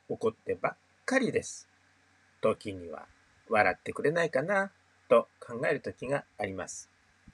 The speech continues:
学校から帰ってくるとお母さんは、「テストあった？宿題あった？」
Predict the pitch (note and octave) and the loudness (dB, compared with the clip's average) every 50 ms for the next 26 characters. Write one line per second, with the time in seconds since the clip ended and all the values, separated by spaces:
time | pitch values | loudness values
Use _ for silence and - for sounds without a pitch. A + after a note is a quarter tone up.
0 | _ _ _ _ _ _ _ _ _ _ _ _ - B2+ A#2+ - - C#3 A#2+ - | _ _ _ _ _ _ _ _ _ _ _ _ 6 6 6 6 4 0 2 4
1 | A2 G#2+ G#2+ - A2 G2 F#2 E2+ - F2 - - E2+ E2+ - - E2+ F2+ - - | 4 2 2 0 0 -2 -2 -2 -6 -12 -14 -12 -12 -12 -8 -6 -6 -6 -4 -2
2 | G#2 F#2 E2+ - - F2 D#2 D2+ E2+ A2 D3 G#3 - _ _ _ _ _ _ _ | -4 -4 -4 -8 -14 -14 -12 -6 -2 -2 -2 -2 -4 _ _ _ _ _ _ _
3 | _ _ _ _ _ _ _ _ _ _ _ - G#2 G#2 - - - F2 G2 A#2+ | _ _ _ _ _ _ _ _ _ _ _ 0 0 0 0 -4 0 2 2 2
4 | - - _ B2 B2 C#3+ D3 - - _ _ _ _ _ _ _ _ _ _ _ | 2 2 _ 4 4 4 4 0 -6 _ _ _ _ _ _ _ _ _ _ _
5 | _ - - C#3+ - E3+ - E3+ F#3 F#3+ - - - D3 C#3+ D3+ - | _ -10 -8 -4 0 4 6 6 6 4 2 2 2 2 2 2 0